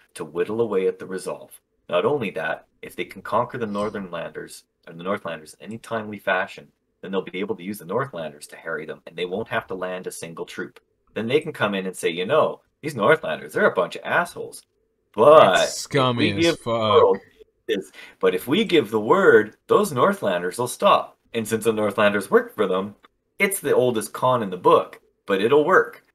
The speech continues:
Speaker 1: Those people will do anything to stop being raided again. There are still people living that actually remember what it was like to be raided. As long as those people live, they will obviously advocate to just do whatever saves people's lives."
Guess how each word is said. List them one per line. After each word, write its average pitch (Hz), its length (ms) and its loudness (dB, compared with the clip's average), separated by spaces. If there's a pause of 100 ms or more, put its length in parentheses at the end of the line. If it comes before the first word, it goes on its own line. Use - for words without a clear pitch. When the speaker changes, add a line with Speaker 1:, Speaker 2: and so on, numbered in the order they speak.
(100)
Speaker 1:
Those 101 200 -4
people 101 340 -4
will 120 80 0
do 139 180 -2
anything 139 420 -8
to 95 100 -12
stop - 280 -6
being 85 220 -10
raided 82 280 -10
again. 73 300 -14 (520)
There 101 140 -2
are 117 60 -4
still 156 280 4
people 139 320 -4
living 90 480 -6
that 85 280 -6
actually 95 400 -6
remember 90 400 -6
what 87 140 -6
it - 100 -14
was 85 160 -12
like 80 220 -10
to 85 60 -16
be 80 140 -16
raided. - 420 -8 (400)
As - 60 -18
long 98 200 -2
as 120 80 -6
those 127 180 -6
people 123 320 -4
live, 123 340 0 (300)
they 92 140 0
will 101 340 -2
obviously 101 580 -4
advocate 87 560 -8
to 80 60 -18
just 82 320 -18
do 98 200 -6
whatever 98 560 -2
saves 85 440 -8
people's - 400 -12
lives." - 420 -10